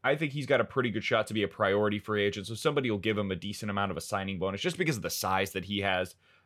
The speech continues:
Um, his, his testing numbers weren't great, but his size is gonna get him something.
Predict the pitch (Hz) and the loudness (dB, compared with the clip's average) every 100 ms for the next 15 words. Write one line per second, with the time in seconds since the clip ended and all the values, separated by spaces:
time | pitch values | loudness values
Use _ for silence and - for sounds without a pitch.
0 | - 101 92 85 78 - 120 117 - - | -2 2 4 2 0 -4 -2 -2 -6 -14
1 | - 131 123 123 117 110 110 104 95 85 | -4 -2 -2 0 0 2 0 0 -4 0
2 | 101 92 90 92 - 117 104 95 82 - | 2 2 0 -4 -2 0 2 0 -6 -8
3 | 82 80 92 87 85 95 85 85 85 | -8 -2 -2 -2 -2 -4 -2 -4 -4